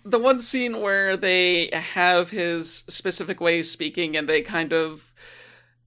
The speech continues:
it comes off a little, eh, is when they're in the,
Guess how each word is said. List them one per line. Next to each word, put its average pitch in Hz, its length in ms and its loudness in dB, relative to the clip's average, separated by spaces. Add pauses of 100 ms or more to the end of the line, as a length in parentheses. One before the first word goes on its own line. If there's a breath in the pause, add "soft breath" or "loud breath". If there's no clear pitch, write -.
(100)
it 208 260 4
comes 220 280 0
off 226 220 4
a 196 60 4
little, 202 800 0 (400)
eh, 202 480 0
is 180 440 2
when 180 260 2
they're 185 200 2
in 180 120 -2
the, 165 300 2